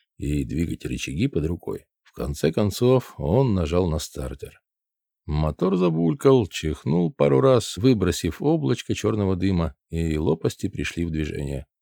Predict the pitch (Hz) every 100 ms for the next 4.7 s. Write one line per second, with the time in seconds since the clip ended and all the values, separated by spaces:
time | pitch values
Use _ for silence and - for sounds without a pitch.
0 | _ _ _ _ _ _ _ _ _ _
1 | - 76 76 76 214 196 - 170 143 117
2 | 92 82 82 76 73 76 135 139 131 98
3 | - - 87 120 139 - 95 120 92 80
4 | - 101 - 73 - - -